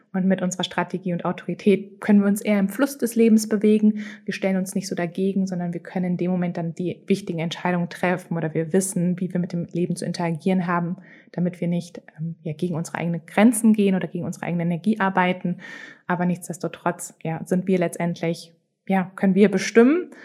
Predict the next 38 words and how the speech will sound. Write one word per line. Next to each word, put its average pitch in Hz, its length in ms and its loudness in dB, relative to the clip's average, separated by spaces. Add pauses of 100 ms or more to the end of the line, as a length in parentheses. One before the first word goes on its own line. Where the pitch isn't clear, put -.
(420)
und 220 160 6
trotzdem 208 380 2
sind 180 200 -2
wir - 100 -4
auch 170 300 -2 (120)
ein 185 120 0
bisschen 175 240 0
diesen 170 180 -2
Kräften 160 320 -6
ausgeliefert. 151 720 -6 (800)
Jetzt 180 180 -6
will 220 80 8
ich 247 80 6
hier 220 400 6
absolut 220 360 4
auch 185 120 0
keine 190 320 2
Angst 190 300 0
machen, 165 280 -2
weil 170 200 0
das 175 160 -6
Ding 214 160 6
ist, 208 180 0
dass - 160 -4
diese 180 380 0
Prozesse 180 600 -4
immer 190 360 4
im 170 120 0
höchsten 190 300 2
und 170 100 -2
besten 165 360 -2
Sinne 175 180 2
passieren. 165 560 -4
Ich 165 80 -6
habe 180 160 -6
vorhin 214 220 6
schon 214 160 2
gesagt, 185 400 2